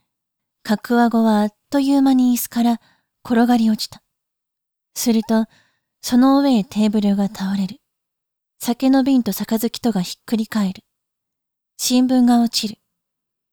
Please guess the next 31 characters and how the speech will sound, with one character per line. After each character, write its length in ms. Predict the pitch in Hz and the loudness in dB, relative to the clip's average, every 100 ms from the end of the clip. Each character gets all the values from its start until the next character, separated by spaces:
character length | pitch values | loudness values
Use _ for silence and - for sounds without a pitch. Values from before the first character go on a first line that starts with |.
| _ _ | _ _
窓 260 | 240 269 277 | 0 2 2
の 100 | 226 | 0
外 260 | - - 214 | -2 -4 -2
の 120 | 185 | -2
水 220 | - 214 | -2 -4
平 240 | - 233 | 0 -2
線 280 | 220 220 214 | 0 -2 0
が 220 | 208 214 - _ _ _ _ _ _ _ - | 0 -2 -4 _ _ _ _ _ _ _ -4
ど 100 | 269 | 0
こ 140 | 285 | 0
か 140 | - 220 | -2 -4
へ 160 | 180 | -4
見 220 | 170 185 | -2 2
え 40 | 262 | 2
な 120 | 262 | 2
く 120 | - | -2
な 120 | 180 | -6
る。 140 | 180 - _ _ _ _ _ _ _ _ _ _ _ _ _ _ _ _ _ | -6 -12 _ _ _ _ _ _ _ _ _ _ _ _ _ _ _ _ _
皿 260 | - 220 220 | -6 0 2
の 180 | 220 214 | 2 2
割 240 | 214 214 | 2 2
れ 60 | 208 | 2
る 60 | |
音、 260 | 202 - 208 _ _ _ _ _ _ _ _ - | 0 -4 -12 _ _ _ _ _ _ _ _ -8
椅 40 | 220 | -4
子 200 | - 269 | 0 2
の 80 | 269 | 2
倒 260 | 262 262 | 2 2
れ 100 | 254 | 2
る 100 | 214 175 | 2 0
音、 240 | - | -6